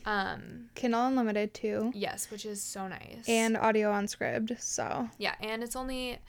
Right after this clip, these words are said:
Speaker 1: Phoebe gave it a one point five out of five Steam
Speaker 2: Oh.
Speaker 1: scale.
Speaker 2: Oh, I thought you meant total
Speaker 1: <laughs> Oh,
Speaker 2: stars.
Speaker 1: no.
Speaker 2: I was like, "Oof."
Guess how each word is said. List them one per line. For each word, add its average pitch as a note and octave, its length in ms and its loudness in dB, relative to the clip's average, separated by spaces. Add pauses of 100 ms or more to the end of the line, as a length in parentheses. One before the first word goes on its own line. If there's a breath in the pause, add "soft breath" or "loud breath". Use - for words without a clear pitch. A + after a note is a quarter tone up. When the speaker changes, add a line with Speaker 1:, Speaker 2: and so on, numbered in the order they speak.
(300 soft breath)
Speaker 1:
Phoebe D4+ 320 -2
gave C#4+ 200 -2
it C4 60 2
a A#3+ 80 2
one G#3+ 180 -2
point G#3 280 -8
five F#3+ 180 -2
out F#3+ 80 -4
of F#3 100 -6
five G3 240 -4
Steam - 240 10
Speaker 2:
Oh. D#5 160 12 (140)
Speaker 1:
scale. C4 420 8 (160)
Speaker 2:
Oh, D4 200 12
I D4+ 100 6
thought C#4+ 200 8
you C#4+ 100 6
meant A3 220 4
total G#3 260 12
Speaker 1:
<laughs> - 0 -
Oh, - 20 8
Speaker 2:
stars. G#3+ 440 8
Speaker 1:
no. C4 40 6
Speaker 2:
I B3+ 40 4
was B3+ 140 2
like, C#4 120 8 (120)
"Oof." G4+ 440 12